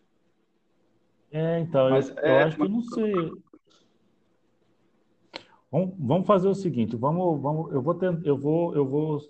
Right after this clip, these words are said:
Speaker 1: terminar aqui esse pedaço, vou salvar, e aí a gente entra de novo só pra fazer as considerações finais. Aí,
Speaker 2: Tá,
Speaker 1: pode
Speaker 2: tá
Speaker 1: ser?
Speaker 2: beleza, tá legal, fechado.
Speaker 1: Vamos lá, porque senão a gente toma muito tempo também. A gente já,
Speaker 2: Beleza.
Speaker 1: já acho que tem bastante material.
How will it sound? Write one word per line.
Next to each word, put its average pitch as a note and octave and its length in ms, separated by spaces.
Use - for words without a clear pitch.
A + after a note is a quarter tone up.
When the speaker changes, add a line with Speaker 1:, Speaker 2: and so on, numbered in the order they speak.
Speaker 1:
terminar C3+ 460
aqui B2 300
esse A#2 260
pedaço, A2 540
vou C3 100
salvar, A#2+ 500
e C#3 60
aí C#3+ 100
a D3+ 60
gente D3+ 180
entra E3+ 240
de E3+ 140
novo D#3 380
só F3+ 200
pra G3 120
fazer F#3 260
as F3+ 80
considerações D#3+ 720
finais. G#2 460
Aí, C#3+ 380
Speaker 2:
Tá, C3+ 140
Speaker 1:
pode G#2+ 160
Speaker 2:
tá C#3 60
Speaker 1:
ser? E3+ 100
Speaker 2:
beleza, E3+ 380
tá C3 100
legal, D3 300
fechado. A#2+ 360
Speaker 1:
Vamos A#2+ 180
lá, C3 120
porque B2 140
senão C#3+ 120
a D#3 40
gente D#3 80
toma E3 180
muito D#3+ 240
tempo B2+ 320
também. F#2 320
A G#2+ 60
gente C3+ 140
já, C3 100
Speaker 2:
Beleza. B2 220
Speaker 1:
já B2 80
acho A#2+ 100
que - 80
tem C#3 120
bastante C#3+ 380
material. B2+ 680